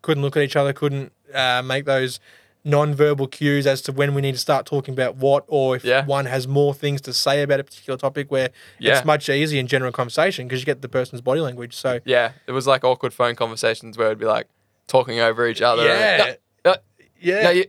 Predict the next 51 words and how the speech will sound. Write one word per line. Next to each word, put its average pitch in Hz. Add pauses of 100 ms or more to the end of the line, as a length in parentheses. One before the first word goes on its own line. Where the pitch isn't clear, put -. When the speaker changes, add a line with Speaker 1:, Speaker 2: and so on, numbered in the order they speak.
(120)
Speaker 1:
"Oh, 196
no, 208
Speaker 2:
yeah, 180
Speaker 1:
you 214
go." 202
Speaker 2:
no, 165
you 147
go. 127
<laughs> -
Speaker 1:
Yeah. 156
Oh, 131
Speaker 2:
Yeah. 123
Speaker 1:
it's, -
it, 151 (220)
like, 160
but 185
we 185
had, 175
we 170
couldn't, 175
we 156
couldn't 147
not 120
do 127
it, -
right? 123
We 139
Speaker 2:
Nah, 139
Speaker 1:
couldn't, 175 (260)
we 190
couldn't -
Speaker 2:
everyone's 139
Speaker 1:
go 170
a -
Speaker 2:
doing 180
the 117
same - (100)
Speaker 1:
single 120
Speaker 2:
battle. 117 (100)
Yeah. 104
Speaker 1:
Yeah, 160
that's 226
exactly 240
right. 143
But 175
we 202
couldn't 311
go 226
a 170
single 202
week 147